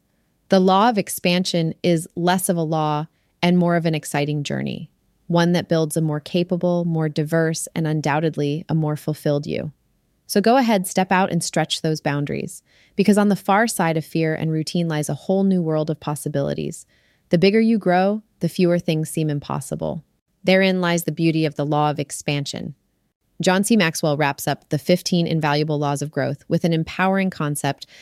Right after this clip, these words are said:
that resonates deeply with the heart of personal development, the law of contribution. This law suggests that our growth isn't meant to be hoarded or kept to ourselves. Instead, true growth comes full circle when it goes beyond us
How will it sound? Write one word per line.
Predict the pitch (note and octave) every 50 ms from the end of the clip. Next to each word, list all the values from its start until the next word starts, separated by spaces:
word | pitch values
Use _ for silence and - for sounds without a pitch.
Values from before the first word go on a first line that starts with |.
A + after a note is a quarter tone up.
| - - _
that | - F3+ A#2+
resonates | F3+ F3+ F3+ E3+ F3+ F3 E3 D#3+ D3+ - -
deeply | - - F#3+ F#3 - E3+ D#3+ D3
with | C#3+ D#3 D3+ -
the | - C#3+
heart | - - D3+ D3 -
of | - D3 -
personal | - D#3+ C#3+ - - D#3 D3+
development, | D3+ C#3+ C3 C3 C3 B2 - C3 B2+ - - - _ _ _ _ _ _ _ _ -
the | E3+ E3+
law | E3+ E3+ D#3+ D#3+ D#3 D#3 D#3+ -
of | E3+ -
contribution. | - - D#3 C#3+ - - C#3+ C#3 C3+ C3 - - - - C#3+ - _ _ _ _ _ _ _ _ _ _ _
This | E3+ G3+ B3 A#3+ -
law | B3 A3+ A3+ A#3
suggests | - - A3+ F3+ - F3+ F3+ F3+ -
that | - F3+ E3
our | D#3+ E3
growth | D#3+ - F3+ F3 F3 F3 - -
isn't | F#3 F#3+ A3 G#3 -
meant | F3+ E3 - -
to | -
be | F#3 F3+
hoarded | E3 D#3 F#3 E3+ E3+ E3 D#3+ D#3 E3 -
or | - E3
kept | - - E3+ - - -
to | - D#3
ourselves. | D3 D3+ - - C#3+ C3 - D#3+ - - - - - - - -
Instead, | - - G3+ G3+ G3 - - G#3+ G#3 G#3 G#3 G3 -
true | - - A#3 A#3+
growth | G#3 G#3 F#3 F3+ F3+ - -
comes | - F#3 E3+ E3 -
full | - - - G#3 G#3 G#3
circle | G3+ - - E3 D#3+ - D3+ D3+ D3
when | D3+ D#3+ D#3+
it | D#3+ -
goes | - D#3 D#3 D3
beyond | - D#3 D3+ D3+ D3 D3+ D#3 D3
us | D3 D3+ - -